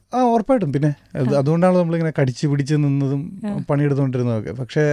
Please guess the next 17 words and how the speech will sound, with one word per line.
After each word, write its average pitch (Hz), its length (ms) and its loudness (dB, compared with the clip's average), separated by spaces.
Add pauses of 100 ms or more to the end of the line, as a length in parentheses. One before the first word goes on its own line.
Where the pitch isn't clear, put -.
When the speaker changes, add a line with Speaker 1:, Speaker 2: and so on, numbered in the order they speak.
(420)
Speaker 1:
ആം, 113 440 -4
എന്താ 135 220 -2
പറയാ, 127 340 -2 (540)
ഒരു 170 200 2
പോയിന്റിൽ 214 380 2
എനിക്കറിയ-, 214 460 0
നമുക്ക് 202 360 0
മനസ്സിലാവും, 160 680 0 (200)
നമുക്ക് 143 600 0
തന്നെ 175 140 4
ഒരു 175 60 2
തിരിച്ചറിവ് 156 520 0
കിട്ടും. 120 340 -2 (100)
യാ, 131 180 2
Speaker 2:
ഉം. - 280 -6 (220)
Speaker 1:
നമുക്ക് 139 400 0
ചെയ്യാം, 123 380 0